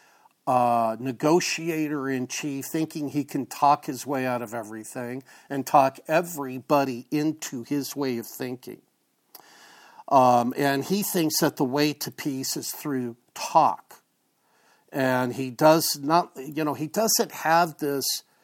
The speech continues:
understanding that sometimes to maintain peace, you have to show strength, much like Ronald Reagan did.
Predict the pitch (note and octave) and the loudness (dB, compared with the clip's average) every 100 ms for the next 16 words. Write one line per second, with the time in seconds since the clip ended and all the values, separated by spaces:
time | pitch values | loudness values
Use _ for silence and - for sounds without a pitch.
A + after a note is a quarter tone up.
0 | _ _ - E3+ C3 D3+ B2+ - D#3 C#3+ | _ _ 2 4 4 -4 -4 0 2 2
1 | D3+ D#3 C#3 B2 A#2 C3 B2+ - F3 F#3+ | 2 0 -2 -4 0 0 0 0 2 0
2 | - E3+ D3 C3+ - C#3+ C3 C3 C3 D3+ | 0 -2 0 -4 -4 -4 -2 -2 -4 -6
3 | C3 B2 - D#3 C3 - C#3 B2+ C#3 - | -6 -8 -8 -8 -8 -8 -8 -8 -10 -10
4 | C#3+ A#2 - - F3 F#3+ D3+ B2 - _ | -8 -8 -10 -6 0 2 0 -4 -10 _
5 | - - C3 B2+ - C3+ A#2 C3 B2 A#2 | -20 -8 -6 -6 -2 -2 0 0 0 0
6 | A2+ C3 G#3 A3 C3+ G2+ G2+ C#2+ | -4 -2 -2 -4 -6 -6 -10 -14